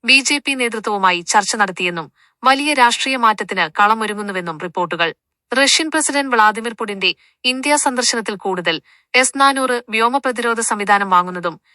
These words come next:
എസ് യു അമ്പത്തിയേഴ് വിമാനങ്ങളുമായി ബന്ധപ്പെട്ട കാര്യങ്ങളും പ്രധാന ചർച്ചാ വിഷയമാകും. അന്താരാഷ്ട്ര വാർത്തകൾ. പാകിസ്ഥാനിൽ മുൻ പ്രധാനമന്ത്രി ഇമ്രാൻഖാനെ ജയിലിലെത്തിക്കണ്ട സഹോദരി ഡോക്ടർ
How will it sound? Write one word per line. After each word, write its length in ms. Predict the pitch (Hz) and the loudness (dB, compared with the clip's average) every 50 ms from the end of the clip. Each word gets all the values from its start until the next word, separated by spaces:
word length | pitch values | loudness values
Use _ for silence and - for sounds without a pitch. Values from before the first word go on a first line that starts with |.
| _ _ _ - | _ _ _ 0
എസ് 240 | 240 254 - - 277 | 0 0 2 0 0
യു 60 | 285 - - | 0 2 2
അമ്പത്തിയേഴ് 480 | 226 226 247 247 - 277 277 277 277 | 2 2 0 -2 -2 -2 -2 0 0
വിമാനങ്ങളുമായി 600 | 262 254 233 240 240 247 247 240 233 226 220 208 | -2 2 2 2 2 2 0 -2 0 2 0 0
ബന്ധപ്പെട്ട 380 | 196 196 190 190 196 180 196 196 | 0 -4 -6 -6 -6 -4 -4 -4
കാര്യങ്ങളും 560 | 190 - - 180 175 180 175 175 170 165 160 _ _ _ _ _ | 0 2 2 2 2 0 -2 -4 -4 -4 -6 _ _ _ _ _
പ്രധാന 340 | 240 240 220 247 254 254 254 | 0 2 4 4 2 2 2
ചർച്ചാ 320 | 233 - 208 185 - 202 | 2 0 0 2 2 0
വിഷയമാകും. 600 | 185 175 170 - 185 175 170 170 165 170 165 156 - _ _ _ _ _ _ _ _ _ _ _ _ _ _ _ _ _ _ _ _ _ _ _ | 0 0 0 -2 0 0 -2 -2 -2 -4 -8 -8 -12 _ _ _ _ _ _ _ _ _ _ _ _ _ _ _ _ _ _ _ _ _ _ _
അന്താരാഷ്ട്ര 580 | - 285 302 320 339 339 330 320 294 - - 285 | 2 2 4 4 4 6 6 4 4 2 0 2
വാർത്തകൾ. 500 | 233 196 180 170 - 185 170 170 - - _ _ _ _ _ _ _ _ _ _ _ _ _ _ _ _ _ - | 4 4 4 4 0 -6 -6 -6 -8 -8 _ _ _ _ _ _ _ _ _ _ _ _ _ _ _ _ _ 4
പാകിസ്ഥാനിൽ 640 | 233 226 - - 277 - - 311 302 302 294 285 - - | 4 4 2 -2 -6 0 2 2 2 2 0 -4 -4 -6
മുൻ 160 | 226 247 269 - | -6 -6 -4 -2
പ്രധാനമന്ത്രി 680 | 277 262 - 254 262 262 262 254 247 233 240 240 220 - _ 220 | -4 -2 2 0 0 2 0 -2 -2 -4 -4 -6 -8 -8 _ -8
ഇമ്രാൻഖാനെ 680 | 208 214 240 254 269 262 - - 254 240 220 208 190 - _ _ _ _ | -6 0 2 2 2 2 0 0 0 0 0 -2 -6 -8 _ _ _ _
ജയിലിലെത്തിക്കണ്ട 800 | 214 - 247 254 269 277 302 277 254 - 226 - - 196 190 180 170 165 - | -4 -2 0 0 0 0 0 -2 -2 -4 -6 -4 -4 -2 4 4 4 4 4
സഹോദരി 520 | - - 175 - 196 185 175 185 175 170 | 0 -2 0 0 -2 -4 -4 -4 -6 -4
ഡോക്ടർ 340 | 160 160 156 156 - 175 - | -2 -2 -2 -2 -2 -6 -8